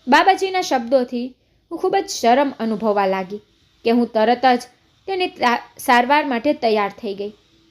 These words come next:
મારા સાસુએ પણ હાથ જોડીને સંમતિ આપી. બાબાજીએ કહ્યું, માજી, ઈલાજની શરૂઆત કરતા પહેલાં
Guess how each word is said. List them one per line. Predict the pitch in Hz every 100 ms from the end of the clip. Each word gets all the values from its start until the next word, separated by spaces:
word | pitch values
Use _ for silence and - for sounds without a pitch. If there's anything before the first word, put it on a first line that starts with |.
| _
મારા | 262 302 339
સાસુએ | 330 226 240 311 311
પણ | 311 311 302 - _ _ _ _ 220
હાથ | 277 311 -
જોડીને | 240 226 247 262
સંમતિ | - 240 226 240 262
આપી. | - 196 202 208 - _ _ _ _ -
બાબાજીએ | 220 208 214 220 233
કહ્યું, | 220 220 226 233 240 _ _ _
માજી, | 208 202 196 226 254 - _ _ _ -
ઈલાજની | 277 294 302 320 339
શરૂઆત | 294 226 247 269 -
કરતા | 226 - 220
પહેલાં | 220 214 208 214